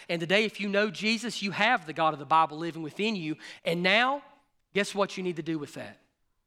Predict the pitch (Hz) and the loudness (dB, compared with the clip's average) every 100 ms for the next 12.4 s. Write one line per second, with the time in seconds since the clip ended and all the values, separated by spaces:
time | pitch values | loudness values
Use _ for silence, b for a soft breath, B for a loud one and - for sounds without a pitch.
0 | _ _ _ 143 156 202 202 180 165 - | _ _ _ _ -4 -2 2 0 0 -6
1 | 147 160 151 135 131 165 156 165 151 143 | -4 0 0 -2 0 0 0 -6 -6 -2
2 | 160 143 135 - 143 151 185 226 214 226 | -4 -4 -8 -6 -4 -2 0 0 2 0
3 | 190 202 185 165 175 - 175 143 - b | 0 0 0 0 -2 2 0 0 -6 b
4 | b b b 196 - 262 240 220 247 226 | b b b -2 2 2 4 2 2 0
5 | - - 269 285 294 247 208 160 233 240 | 0 4 6 6 4 -2 -2 0 0 -2
6 | 226 - 226 214 196 - 247 240 170 143 | -6 -2 0 0 -2 -2 0 2 -2 -4
7 | 131 123 _ b b b b 185 190 208 | -10 -14 _ b b b b -2 2 2
8 | 254 226 180 190 190 208 202 214 185 - | 2 2 0 4 6 6 2 -2 -4 -8
9 | 175 175 170 147 165 214 - 254 247 247 | -10 -8 -8 -4 -2 -2 0 2 0 -2
10 | _ b b b _ 160 165 202 180 226 | _ b b b _ 0 4 4 2 -2
11 | 190 160 165 170 170 170 175 - 185 185 | 2 2 0 -2 -2 -6 -6 -4 0 2
12 | 170 151 143 | 2 0 -4